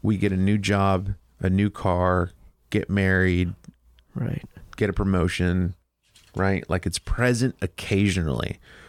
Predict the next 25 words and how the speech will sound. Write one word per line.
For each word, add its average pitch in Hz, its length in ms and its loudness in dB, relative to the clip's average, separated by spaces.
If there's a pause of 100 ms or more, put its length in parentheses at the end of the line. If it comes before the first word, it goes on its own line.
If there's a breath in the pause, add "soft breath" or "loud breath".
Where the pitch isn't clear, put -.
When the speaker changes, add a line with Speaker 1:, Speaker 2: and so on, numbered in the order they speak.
(160 loud breath)
Speaker 2:
Hmm. - 220 -4
Speaker 1:
But 120 180 -2
the 101 80 -8
truth 170 580 0
of, 87 260 -2
of - 240 -4
grace, 101 320 2
because - 760 -2
it 104 200 0
is, 87 320 0 (120)
because 104 340 0
it 107 80 0
has 98 240 0
implications, 92 840 -2
mean 95 640 0
and 87 120 -2
suggest 95 580 -2
that, - 240 -4 (580 soft breath)
that - 240 -4
God's 110 360 0
grace 98 680 0 (340)
is 95 180 0
being 90 400 -2 (100)
poured 98 400 -2
out 90 240 0